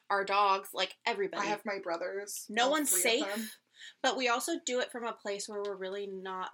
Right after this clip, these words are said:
Speaker 1: bullying, 'cause, like, I'm big on
Speaker 2: Yeah.
Speaker 1: that, right? Like, I've been bullied. Oh, sorry, guys.
Speaker 2: I feel
Speaker 1: I
Speaker 2: like, too, like, we both were bullied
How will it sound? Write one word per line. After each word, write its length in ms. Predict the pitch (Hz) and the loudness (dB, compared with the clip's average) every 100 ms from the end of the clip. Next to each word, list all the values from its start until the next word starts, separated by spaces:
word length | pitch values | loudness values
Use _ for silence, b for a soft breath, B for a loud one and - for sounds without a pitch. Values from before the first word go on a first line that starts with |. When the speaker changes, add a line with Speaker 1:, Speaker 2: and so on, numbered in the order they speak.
| 170 | -10
Speaker 1:
bullying, 680 | - 165 156 165 214 254 294 | -6 -4 -4 -6 -6 -6 -8
'cause, 200 | - 240 | -10 -6
like, 200 | 220 202 - | -4 -2 2
I'm 200 | 202 196 | 2 0
big 140 | 175 | -4
on 80 | 156 | -4
Speaker 2:
Yeah. 120 | - | -8
Speaker 1:
that, 140 | 196 | -6
right? 260 | 170 170 - | -2 0 0
Like, 240 | 180 180 | -6 -6
I've 220 | 170 190 202 | -2 0 0
been 160 | 240 | -2
bullied. 320 | 233 226 233 - | 2 2 2 -2
Oh, 140 | 190 - _ B B _ | -6 -10 _ B B _
sorry, 240 | - - | -6 -4
guys. 200 | 95 - B | -4 -6 B
Speaker 2:
I 80 | 269 | -2
feel 140 | - 226 | 4 6
Speaker 1:
I 80 | |
Speaker 2:
like, 120 | 233 - | 4 2
too, 300 | - 226 240 | -2 -2 -2
like, 180 | 233 - | -4 -4
we 120 | 233 | -6
both 320 | 214 175 190 | -6 -6 -6
were 100 | 196 | -8
bullied 460 | - - - 202 | -8 -8 -8 -10